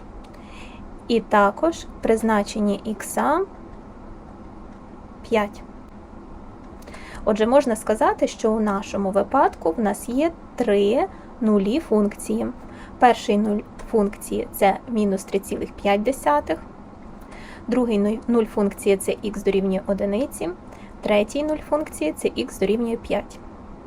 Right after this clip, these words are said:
Давайте подивимося ще один графік. Отже, при якому значенні ікса на даному рисунку ігрек буде дорівнювати нулю?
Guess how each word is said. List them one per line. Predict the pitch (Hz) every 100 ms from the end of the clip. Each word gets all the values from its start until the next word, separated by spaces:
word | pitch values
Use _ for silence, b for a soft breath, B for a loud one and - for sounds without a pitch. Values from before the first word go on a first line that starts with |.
| - - - - - B B B B B
Давайте | 226 208 294
подивимося | 294 294 311 311 - 294
ще | - 220 202
один | 202 208
графік. | 214 208 - - - - - - - - - - - - - B B B B
Отже, | 226 208 190 - - B B
при | - 226
якому | 294 330 262 220 208 202
значенні | 220 220 190 - 208 208 -
ікса | 208 - - 196 208 302 381 - - - 262
на | 240
даному | 262 262 254 254
рисунку | 262 - 254 262 - 277 B B -
ігрек | 214 220 - 320
буде | 208 233 277
дорівнювати | 214 202 233 226 226 -
нулю? | 226 214 190